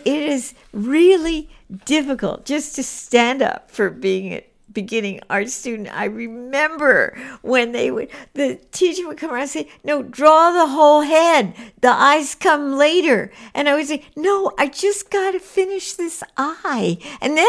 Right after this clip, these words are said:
I'll get to the rest of it." It's some kind of really weird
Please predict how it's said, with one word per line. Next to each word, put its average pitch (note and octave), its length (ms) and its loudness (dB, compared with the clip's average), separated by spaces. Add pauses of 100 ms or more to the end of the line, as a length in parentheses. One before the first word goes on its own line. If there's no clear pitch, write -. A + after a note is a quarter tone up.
I'll G4 120 2
get D4 300 -2
to C4 120 -14
the C4 140 -4
rest E4+ 420 -2
of D#4 140 -2
it." G3 220 -2
It's B3+ 200 -4
some D4+ 260 2
kind E4 280 -4
of A#3+ 80 -6 (340)
really C4 540 -2
weird G3+ 840 -2